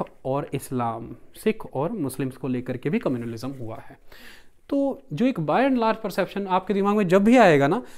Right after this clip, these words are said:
आप एक चीज़ दो सोचेंगे कि जब भी आपसे कहा जाएगा कम्युनलिज्म, कम्युनल दंगे हो गए, कम्युनलिज्म हो गए, धर्म के आधार पर दंगे करा दिए गए, धर्म के आधार पर बांट दिया गया,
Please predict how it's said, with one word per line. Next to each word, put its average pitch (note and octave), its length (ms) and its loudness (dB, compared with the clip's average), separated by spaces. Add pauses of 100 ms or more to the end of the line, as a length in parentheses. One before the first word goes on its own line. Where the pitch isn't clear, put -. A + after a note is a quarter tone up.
(160)
आप E3+ 220 2
एक F#3+ 220 -2
चीज़ G#3+ 440 0
दो D3 220 0
सोचेंगे D3 440 -4
कि E3+ 80 -2
जब D#3+ 180 0
भी G3+ 100 0
आपसे G3 300 -2
कहा E3 200 -2
जाएगा E3 240 0
कम्युनलिज्म, D#3+ 600 2
कम्युनल E3+ 500 2
दंगे D#3+ 260 4
हो C3+ 160 0
गए, A2 160 -6 (720)
कम्युनलिज्म G3 480 0
हो B2 200 -2
गए, - 100 -8
धर्म C#3 260 -4
के D3+ 100 -4
आधार D3 220 -2
पर D3 140 -6
दंगे C3+ 300 -2
करा B2 200 -2
दिए A#2 200 -8
गए, B2 180 -10 (460)
धर्म C3+ 220 0
के E3+ 80 -4
आधार D3+ 260 -2
पर D3+ 120 -4
बांट C3+ 260 2
दिया A#2 240 -4
गया, - 260 -14